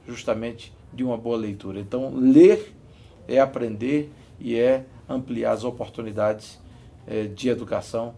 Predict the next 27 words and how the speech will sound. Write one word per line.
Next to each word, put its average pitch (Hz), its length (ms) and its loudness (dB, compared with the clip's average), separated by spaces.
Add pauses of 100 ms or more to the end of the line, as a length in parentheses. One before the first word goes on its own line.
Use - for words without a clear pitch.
(240)
para - 120 -8
as 101 100 -14
crianças 110 560 -8
e 107 80 -10
jovens 104 480 2
do 113 100 -8
Brasil 107 640 -6 (120)
e - 60 -18
para - 420 -2
adultos 120 520 -4
também. 92 340 -6
Então, 127 340 -8 (400)
ler 131 440 0
é 120 100 -6
uma 113 300 -4
excelente 131 520 -4
prática 135 720 -2 (200)
que 127 100 -10
deve 123 240 0
ser 127 320 -6
cada 175 240 4
vez 143 220 2
mais 127 200 -4
cultivada 120 640 0
por - 200 -16
todos 110 320 -8
nós. - 420 -16